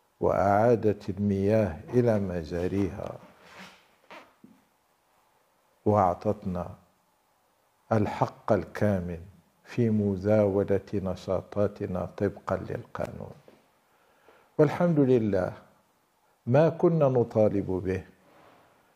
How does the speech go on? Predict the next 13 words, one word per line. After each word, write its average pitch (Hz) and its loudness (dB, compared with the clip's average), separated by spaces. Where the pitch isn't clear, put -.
قد 170 4
تحقق، 107 -2
وما 151 6
كنا 156 2
ننادي 113 4
به 104 2
فإن 110 2
العدالة 90 -2
كانت 92 -2
لمن 120 2
يخالف 104 0
القانون 92 -4
بالمرصاد. 87 -8